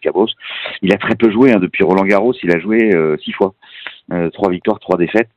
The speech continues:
Euh, donc on s-, il a pris, pris des vacances. Peut-être Eric avait des infos, il avait peut-être des, des soucis physiques, hein, Eric, tu vas nous confirmer. Euh, de Minaur, lui, reste une,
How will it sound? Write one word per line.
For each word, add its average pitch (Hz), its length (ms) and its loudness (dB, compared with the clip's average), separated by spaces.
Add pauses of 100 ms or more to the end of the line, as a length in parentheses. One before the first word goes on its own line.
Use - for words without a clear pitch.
(640)
Euh, 73 1120 -2
donc 107 240 -8
on 82 140 -4
s-, - 40 -14 (1120)
il 104 160 0
a 101 40 2
pris, - 320 -8
pris 101 220 -8
des 104 160 4
vacances. 98 480 0
Peut-être 104 380 0
Eric 104 260 0
avait 87 140 0
des 87 200 0
infos, 120 260 2
il 95 100 4
avait 90 260 0
peut-être 90 160 -2 (120)
des, 78 580 -2
des 80 60 -10
soucis - 340 -12
physiques, - 360 -6
hein, 135 100 4
Eric, - 260 0
tu - 100 -8
vas 87 80 2
nous 82 160 -2
confirmer. 92 480 -2 (560)
Euh, 202 260 6
de 127 140 2
Minaur, 147 260 4
lui, 147 140 0
reste 156 260 -2
une, 113 140 -10